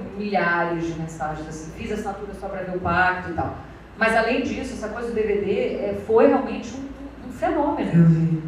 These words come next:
Speaker 1: Paraguai, assim, fazendo cópia atrás de cópia, com capinha, com tudo. Uma coisa realmente que, que foi vista em, em tropa naquela época e voltou agora com, com o Pacto.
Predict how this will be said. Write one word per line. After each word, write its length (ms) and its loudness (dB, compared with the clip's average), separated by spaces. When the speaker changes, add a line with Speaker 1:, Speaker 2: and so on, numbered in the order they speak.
Speaker 1:
Paraguai, 640 4
assim, 260 -4
fazendo 300 -10
cópia 220 4
atrás 220 -2
de 60 -6
cópia, 280 0
com 160 -6
capinha, 580 -6
com 120 -4
tudo. 360 -6
Uma 80 -4
coisa 240 2
realmente 580 -4
que, 200 -10
que 200 -12
foi 240 0
vista 800 -2
em, 140 -10
em 280 -8
tropa 500 6
naquela 360 -4
época 520 -6
e 80 -10
voltou 420 4
agora 440 2
com, 400 -8
com 140 -2
o 40 -6
Pacto. 460 -2